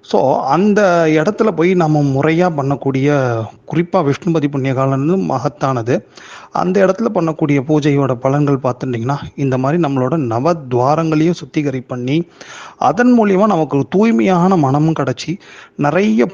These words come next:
பிரார்த்தனைகள் சீக்கிரமா, தூய்மையான மனதுடையவங்க எப்பயுமே எதையாவது பிரார்த்தனை பண்ணா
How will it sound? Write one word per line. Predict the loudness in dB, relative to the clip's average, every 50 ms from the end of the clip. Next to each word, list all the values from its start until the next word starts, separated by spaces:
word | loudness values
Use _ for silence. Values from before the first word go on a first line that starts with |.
| -4 -2
பிரார்த்தனைகள் | 0 2 2 2 2 0 -2 -6 -6 -6 -4 -2 -4 -4 -4
சீக்கிரமா, | -4 -4 -4 -2 0 0 0 2 2 2 0 -2 -4 -8 -6
தூய்மையான | -2 2 4 4 4 4 4 4 4 4 4 4 4 4
மனதுடையவங்க | 4 2 2 2 2 2 2 2 2 4 2 2 2 0 0 0 0 -2 -2 -2 -2 -2
எப்பயுமே | -2 -2 0 0 2 4 4 4 2
எதையாவது | 2 2 2 2 2 2 2 0
பிரார்த்தனை | 0 0 -2 0 0 -2 -2 0
பண்ணா | -2 -2 -2 -4 -6